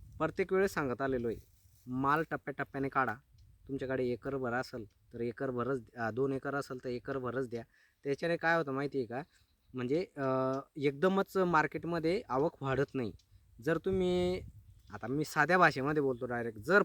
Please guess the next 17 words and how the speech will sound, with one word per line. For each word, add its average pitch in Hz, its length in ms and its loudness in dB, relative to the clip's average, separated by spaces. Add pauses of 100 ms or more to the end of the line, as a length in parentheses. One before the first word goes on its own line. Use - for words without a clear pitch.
पोळा 180 220 8
फुटला, 151 400 0 (960)
असंच 170 280 -6
होतं, 123 260 -2 (500)
जर 156 120 2
भाव 135 280 2
वाढला, 170 440 8 (200)
एकदम 135 280 -2 (100)
तेजी 156 220 0
आली, 165 340 2 (360)
पोळा 156 260 4
फुटला 180 440 4 (340)
की 135 100 -4
लगेच, 156 400 -4
अ, - 20 0
अ, 139 1000 -2 (220)
म-, 151 180 -8